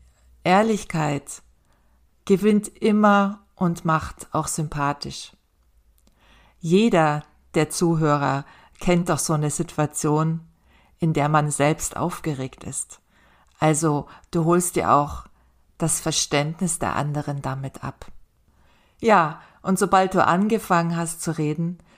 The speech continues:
merkst du nämlich auch schon, dass es leichter wird. Es gibt den Spruch, "Erst ein ruhiges Wasser ist klar." Du sollst also in Zukunft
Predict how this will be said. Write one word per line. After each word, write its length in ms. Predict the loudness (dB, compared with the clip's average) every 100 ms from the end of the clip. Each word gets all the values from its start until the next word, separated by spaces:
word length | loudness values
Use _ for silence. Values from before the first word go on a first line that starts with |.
| -6
merkst 360 | 0 2 0 -4
du 60 | -4
nämlich 380 | -4 -6 -4 0
auch 180 | 0
schon, 400 | 0 -4 -4 -6 -12 _ _ _ _
dass 240 | -2 -2 -2
es 200 | -4 -2
leichter 520 | -2 -2 -6 -12 -10
wird. 340 | -12 -14 _ _ _ _ _ _ _ _ _ _ _ _ _ _ _ _ -20 -16 -8
Es 160 | -6 -4
gibt 180 | -2
den 100 | -2
Spruch, 520 | -2 -4 0 0 0 -10 -2
"Erst 300 | -2 -2 -6
ein 140 | -6
ruhiges 460 | -2 0 0 -2 -4
Wasser 320 | -4 -4 -6
ist 240 | -6 -10 -8
klar." 360 | -6 -6 -8 _ _ _ _ _ _ _ _ _ _ _ _ _ _ _ _ _ _ _
Du 100 | -2
sollst 380 | 4 4 2 2
also 280 | 0 0 -2
in 180 | -4 -4
Zukunft 760 | -6 -6 -4 -4 -6 -12 -20